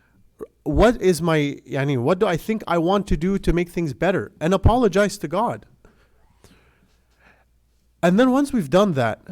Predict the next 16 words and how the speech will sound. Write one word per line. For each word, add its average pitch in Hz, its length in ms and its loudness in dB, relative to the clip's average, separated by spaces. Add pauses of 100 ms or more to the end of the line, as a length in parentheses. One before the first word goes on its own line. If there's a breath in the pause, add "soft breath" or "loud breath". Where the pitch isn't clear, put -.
(320 loud breath)
and 147 140 2
we 160 120 4
go 190 140 2
talk 202 240 -2
to - 140 -8
Abuna, 127 520 0
we 143 120 -4
get 285 200 -2
the 190 80 -2
spiritual 156 480 -2
advice 135 340 -2
and 160 100 -4
we 151 80 -4
get 190 180 -4
the 170 100 -4
absolution. 170 720 -4